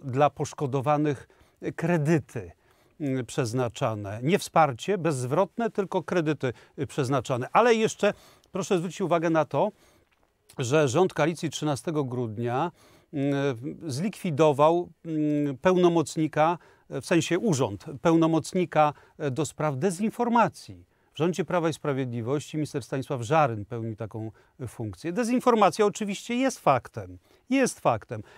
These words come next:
ale skąd komendant główny, y, policji,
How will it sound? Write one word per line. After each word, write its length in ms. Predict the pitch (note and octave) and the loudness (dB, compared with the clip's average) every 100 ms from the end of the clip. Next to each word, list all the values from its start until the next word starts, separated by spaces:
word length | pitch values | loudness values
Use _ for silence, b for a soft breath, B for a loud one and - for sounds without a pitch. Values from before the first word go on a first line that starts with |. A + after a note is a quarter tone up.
| B | B
ale 220 | C3+ E3+ | 2 4
skąd 380 | F3 - G#3+ A#3+ | 2 2 2 2
komendant 540 | - G3 G#3+ G3 F#3 C#3 | -2 -2 0 0 0 0
główny, 480 | C3+ G3+ F3 F#3 E3+ b - | -4 -4 0 -2 -2 b -2
y, 100 | F3+ | -2
policji, 640 | - D#3+ D#3+ - F3+ G3 | 0 0 -2 -6 -8 -8